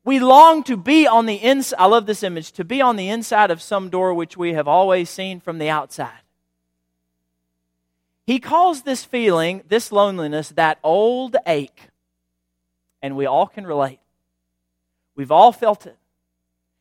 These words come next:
Even if we can't put language to it as beautifully and as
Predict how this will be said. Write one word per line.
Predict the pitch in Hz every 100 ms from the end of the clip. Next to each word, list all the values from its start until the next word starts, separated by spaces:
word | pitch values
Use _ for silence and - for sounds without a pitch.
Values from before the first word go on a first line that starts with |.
| _ _
Even | 226 320 330
if | 269
we | 294
can't | 285 285
put | - 254 -
language | 247 262 233 185 - -
to | 233
it | 226 202
as | 190 156
beautifully | 196 240 220 202 196 -
and | 180
as | 170